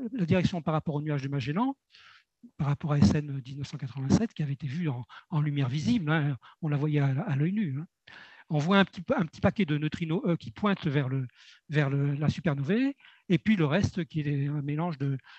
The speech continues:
de neutrinos E ou bien de neutrinos mu ou de neutrinos tau,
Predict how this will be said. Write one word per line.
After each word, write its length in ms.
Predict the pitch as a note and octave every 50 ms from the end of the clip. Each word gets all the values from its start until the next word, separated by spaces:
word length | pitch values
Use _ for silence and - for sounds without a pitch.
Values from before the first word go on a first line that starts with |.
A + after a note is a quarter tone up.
| - _ -
de 80 | D#3+
neutrinos 600 | D3 C#3+ C#3+ - D#3+ D#3 C3+ C#3+ C#3 C#3+ D3+ E3+
E 20 | F#3
ou 100 | F3 D3+
bien 140 | B2+ D3
de 100 | C#3+ C#3
neutrinos 440 | C3+ C#3 C3+ - - - C#3 C3+ C3+
mu 220 | C3+ C#3+ D#3+ E3 D#3
ou 60 | C#3+
de 120 | B2 A#2+
neutrinos 440 | C3+ C3+ C3+ A#2+ - C#3 C3+ C#3 C3
tau, 240 | - F#3 G#3+ A3+